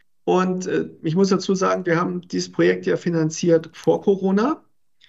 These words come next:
und vor Ukraine, sodass wir da in einer ganz normalen Marktentwicklung waren. Äh, und die Bank hat für sich sicherlich, hat die Marktwerte genommen,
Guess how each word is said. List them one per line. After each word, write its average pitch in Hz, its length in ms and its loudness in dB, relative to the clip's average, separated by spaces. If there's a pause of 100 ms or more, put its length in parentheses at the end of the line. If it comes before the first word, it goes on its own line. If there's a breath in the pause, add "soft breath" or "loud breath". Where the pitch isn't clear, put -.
(160 soft breath)
und 151 120 -2
vor 196 260 0
Ukraine, 202 680 2 (580 loud breath)
sodass 170 300 0
wir 175 80 -4
da 165 60 4
in 170 120 0
einer 160 80 -2
ganz 175 280 -2
normalen 170 500 -2
Marktentwicklung 170 800 -2
waren. 180 420 0 (400 loud breath)
Äh, 165 140 -2
und 156 180 2
die 156 60 2
Bank 165 240 0
hat 190 160 -4
für 151 120 -4
sich 170 280 -4
sicherlich, 175 680 -4
hat 156 140 0
die 156 80 6
Marktwerte 190 480 2
genommen, 180 640 0